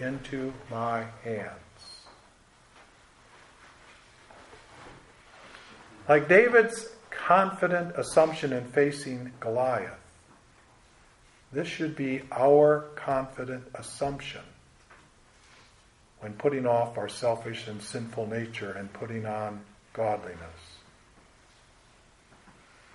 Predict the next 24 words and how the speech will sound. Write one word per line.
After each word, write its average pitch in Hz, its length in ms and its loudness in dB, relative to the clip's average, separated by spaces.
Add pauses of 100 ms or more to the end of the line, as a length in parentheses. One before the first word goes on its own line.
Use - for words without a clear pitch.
(140)
In 147 80 -6
other 196 180 4
words, 85 460 -4 (600)
we 202 280 2
should 185 400 2
get 170 340 4
up 147 340 6 (120)
in 151 240 2
the 156 100 4
morning 139 800 4 (880)
confidently 202 960 6
assuming 156 920 4
that 139 360 4 (160)
in 170 260 2
that 175 500 6
day 156 400 6
that 139 200 2
we 185 160 6
are 185 180 12
awake, 165 640 8 (420)
God 165 500 10
is 151 200 0
with 151 320 4
us, - 400 4